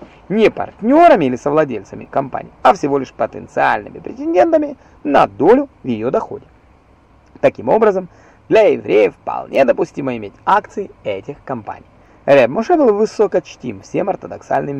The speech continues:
миром, не только по знаниям в Талмуде и еврейском праве, но и за свою скромность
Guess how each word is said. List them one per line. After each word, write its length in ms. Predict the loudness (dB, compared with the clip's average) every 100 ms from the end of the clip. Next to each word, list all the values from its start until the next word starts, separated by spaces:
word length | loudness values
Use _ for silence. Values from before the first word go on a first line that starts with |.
| -8
миром, 240 | -10 -16 _ _ _ _ _
не 100 | 0
только 300 | 4 2 2
по 160 | -4 -4
знаниям 360 | -2 -4 -6
в 60 | -4
Талмуде 440 | -2 0 0 -2
и 120 | -4
еврейском 420 | 0 0 0 -4 -2
праве, 340 | -2 -2 -4 -14 _
но 220 | -2 2 2
и 60 |
за 100 | 0
свою 240 | -8 -12 -8
скромность 440 | 0 0 0 -6